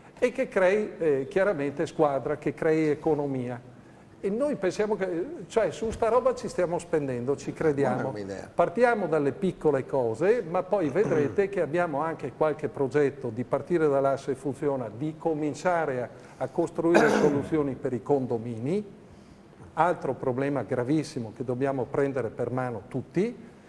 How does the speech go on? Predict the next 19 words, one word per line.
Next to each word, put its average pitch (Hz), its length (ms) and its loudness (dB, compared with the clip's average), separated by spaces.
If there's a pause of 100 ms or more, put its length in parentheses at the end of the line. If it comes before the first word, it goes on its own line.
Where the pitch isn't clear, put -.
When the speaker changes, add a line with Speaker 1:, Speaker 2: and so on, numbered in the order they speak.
(340)
Speaker 1:
e - 80 -4
in 254 120 2
sostanza 247 580 0
di 139 120 -2
creare 156 540 2
opportunità 196 640 0
per 190 160 -2
i 151 80 -4
cittadini, 139 540 -2
ma 156 200 0
anche 202 340 -2
lavoro, 135 800 2
che 240 140 2
poi 175 240 0
alla 151 180 2
fin 208 200 -4
fine 156 280 -2
resta 135 300 0
qua. 131 260 -2